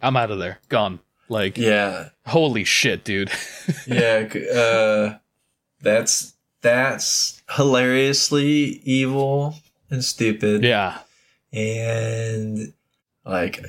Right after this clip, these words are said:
Speaker 2: there's, there's no better time for gamers to put on a critical lens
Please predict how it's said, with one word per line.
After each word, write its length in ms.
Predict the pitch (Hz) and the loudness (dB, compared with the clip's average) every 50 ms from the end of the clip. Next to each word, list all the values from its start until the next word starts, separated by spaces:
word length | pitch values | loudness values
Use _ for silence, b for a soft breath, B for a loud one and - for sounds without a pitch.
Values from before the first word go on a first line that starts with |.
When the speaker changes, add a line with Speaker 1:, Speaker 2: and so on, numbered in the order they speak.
| - - - 131 | -14 -14 -10 -4
Speaker 2:
there's, 240 | 135 131 127 120 110 | 0 0 2 2 2
there's 260 | 107 123 120 117 113 | 2 2 2 2 2
no 140 | 123 131 131 123 | 2 2 2 2
better 240 | 127 120 117 113 | 2 2 2 0
time 760 | 107 - 123 110 110 107 104 101 101 98 92 95 92 82 - - _ _ | 0 0 0 2 2 2 2 2 0 0 -2 -6 -8 -12 -14 -16 _ _
for 180 | _ - 104 104 | _ -2 -2 0
gamers 600 | 95 110 107 107 104 104 104 104 104 - - - | 2 2 2 0 0 0 -2 -2 -2 -4 -4 -2
to 560 | - 104 101 98 98 98 98 - - - - - | 0 2 2 2 2 0 0 -2 -6 -10 -12 -12
put 220 | - - 143 123 | -2 0 0 2
on 300 | 107 107 117 113 110 104 | 2 2 0 0 0 0
a 80 | 92 95 | -2 -4
critical 500 | - - - 120 107 107 - - 107 104 | -4 -2 0 0 0 0 0 0 0 0
lens 580 | 104 101 101 101 98 101 98 98 98 - b b | 2 2 2 0 0 -2 -4 -4 -6 -6 b b